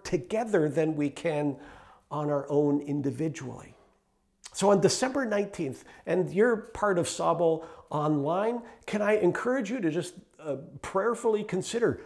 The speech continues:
spending less and, and, um, and, and taking that and donating it, even electronically, designated to our benevolent fund. And, uh, for our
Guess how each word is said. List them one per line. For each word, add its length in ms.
spending 640
less 460
and, 300
and, 360
um, 320
and, 300
and 180
taking 440
that 340
and 400
donating 480
it, 100
even 220
electronically, 960
designated 840
to 360
our 540
benevolent 580
fund. 460
And, 260
uh, 120
for 280
our 140